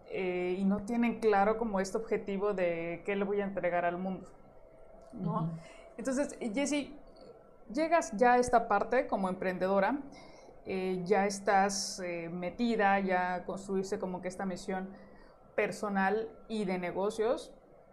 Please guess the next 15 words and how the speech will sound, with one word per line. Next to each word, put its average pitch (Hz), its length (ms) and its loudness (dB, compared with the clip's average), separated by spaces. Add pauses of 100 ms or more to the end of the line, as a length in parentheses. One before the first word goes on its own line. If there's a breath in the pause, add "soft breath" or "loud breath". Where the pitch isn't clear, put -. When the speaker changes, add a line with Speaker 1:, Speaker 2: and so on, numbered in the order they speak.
(280)
Speaker 1:
¿Cuántos 349 360 0
años 285 380 0
tienes 226 640 -2 (300)
como 185 300 -4
tal 190 260 2
ya 196 120 0
en 196 100 0
este 196 220 0
mundo, 190 560 0
en 190 140 -2
esta 208 200 -2
nueva 220 160 2
etapa 202 340 0
de 190 60 0
emprendimiento? 196 920 -4